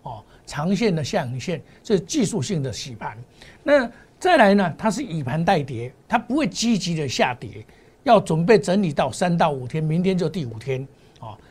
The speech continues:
那一六七七五不容易再来，那重点来了，一定要站上一七一五零才会转强。哦，你，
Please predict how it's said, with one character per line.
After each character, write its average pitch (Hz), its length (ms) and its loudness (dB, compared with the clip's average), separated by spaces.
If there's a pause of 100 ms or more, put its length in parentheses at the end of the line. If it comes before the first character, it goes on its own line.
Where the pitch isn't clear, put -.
那 254 180 0
一 311 220 2
六 269 180 8
七 - 180 0
七 220 200 -2
五 165 40 0
不 165 200 -4
容 151 200 -2
易 151 80 -2
再 139 180 -6
来， 104 220 -12 (480)
那 277 240 0 (1120)
重 339 240 8
点 165 180 4
来 156 200 2
了， 170 160 0 (1800)
一 302 260 0
定 359 260 10
要 262 140 8
站 220 240 8
上 214 280 4
一 226 160 2
七 208 200 0
一 202 220 2
五 143 140 -2
零 127 200 -8 (360)
才 - 280 -4
会 156 160 6
转 104 220 -6
强。 - 180 -14 (1500)
哦， - 120 -20 (220)
你， 226 340 2